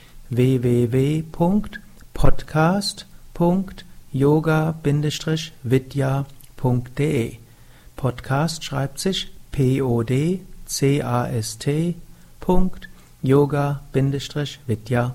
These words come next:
Punkt D E. Mehr Informationen für den Weg von Yoga und Meditation erhältst du unter unserer Website.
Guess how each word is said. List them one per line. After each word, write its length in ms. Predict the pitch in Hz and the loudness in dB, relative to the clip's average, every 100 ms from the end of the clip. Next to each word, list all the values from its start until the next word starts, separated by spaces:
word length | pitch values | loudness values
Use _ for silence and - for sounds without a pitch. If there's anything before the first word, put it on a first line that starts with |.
| - - | -10 -4
Punkt 420 | 117 117 113 - - - | -2 -2 -6 -12 -8 0
D 280 | 143 135 - | 0 0 -4
E. 80 | - - - - - - - - - - - | -10 -20 -20 -20 -20 -20 -20 -20 -20 -20 -8
Mehr 240 | 120 113 139 | -2 0 0
Informationen 960 | 139 160 156 165 160 - 175 180 180 | -2 0 2 2 0 -2 0 0 0
für 260 | - - 147 | -2 0 2
den 480 | 151 151 160 165 135 | 2 2 0 2 2
Weg 320 | 147 170 165 | 2 0 -2
von 220 | - 147 | 0 2
Yoga 380 | 147 156 156 151 | 4 4 4 0
und 100 | 143 | 0
Meditation 880 | 131 123 127 123 - 143 143 151 151 - - - - - | 0 -2 -4 -4 -2 0 0 0 -4 -10 -20 -20 -10 0
erhältst 540 | 120 127 135 - - | 2 2 0 -4 -4
du 240 | 143 147 - - - - - | -2 -4 -8 -18 -20 -20 -2
unter 320 | 170 156 160 | 0 2 2
unserer 420 | 165 160 - 170 | 0 -2 -2 0
Website. 600 | 131 117 - 127 131 - | 0 -2 -4 -4 -4 -6